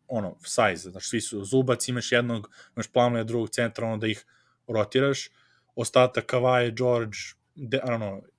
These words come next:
dobri, dobri, ono, defanzivci, Terence Mann ako igra, ne Westbrook, naravno. A, i oni bi imali to prvo stvo-, jedna stvar je, ne samo da imaju personel, ono, jedan na jedan i te udvajanje, nego, a, to sam poistovjetio nekako sa,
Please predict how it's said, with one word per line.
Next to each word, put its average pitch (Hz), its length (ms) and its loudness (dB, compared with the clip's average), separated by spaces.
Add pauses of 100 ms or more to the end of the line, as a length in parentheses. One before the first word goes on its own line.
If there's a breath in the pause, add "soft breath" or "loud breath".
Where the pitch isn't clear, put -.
(300)
dobri, 117 560 0
dobri, 113 320 0
ono, 107 140 -4
defanzivci, 107 520 -8
Terence 113 360 0
Mann 107 100 0
ako 101 200 -4
igra, 104 140 0
ne 95 140 -4
Westbrook, 98 540 -2
naravno. 98 480 -4 (800 soft breath)
A, 107 500 0 (560)
i 131 140 2
oni 131 200 6
bi 131 80 4
imali 135 340 4
to 135 200 4
prvo 127 280 4
stvo-, - 220 -8
jedna 127 220 2
stvar 113 240 4
je, 107 60 0
ne 117 140 0
samo 123 240 0
da 123 80 0
imaju 123 160 -2
personel, 120 400 0
ono, 113 120 -2
jedan 113 260 0
na 113 60 -4
jedan 113 340 0
i 104 120 -10
te 113 140 2
udvajanje, 101 480 -2
nego, 98 380 -4 (720 soft breath)
a, 113 300 2 (420)
to 131 120 4
sam 127 160 -2
poistovjetio 131 580 2
nekako 127 380 -2
sa, 120 200 0